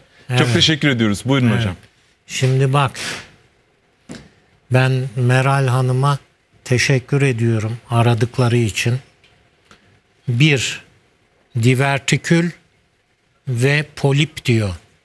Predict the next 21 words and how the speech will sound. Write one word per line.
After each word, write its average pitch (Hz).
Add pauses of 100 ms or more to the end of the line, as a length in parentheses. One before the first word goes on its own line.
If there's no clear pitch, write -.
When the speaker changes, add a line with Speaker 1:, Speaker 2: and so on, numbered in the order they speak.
(220)
Speaker 2:
Bugün 151
tıpta 143
polipin 143
çaresi 143
yok, 151
bağırsak 135
poliplerinin. 120 (800)
Hadi 185
çözün, 190
ne 214
önereceksiniz? 170 (640)
Kolonoskopi 180
yapıldı 190
mı, 165
polipi 180
gördü 202
mü 185
doktor 180
alır 147
hemen. 147
Speaker 1:
Alır, 92